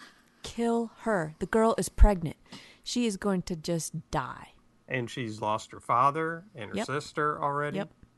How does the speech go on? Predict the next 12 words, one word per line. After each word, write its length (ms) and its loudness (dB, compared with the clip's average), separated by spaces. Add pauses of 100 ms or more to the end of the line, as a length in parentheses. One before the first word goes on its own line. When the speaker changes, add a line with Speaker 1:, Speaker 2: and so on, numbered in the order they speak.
(140)
Speaker 1:
Yep. 220 -4
Speaker 2:
And 400 -6 (120)
everybody 380 2
else 200 4
who 120 0
was 140 -2
with 160 -4
them 160 -8
at 140 -10
the 80 -12
farm. 440 -4 (640)
Speaker 1:
Mm-hmm. 380 0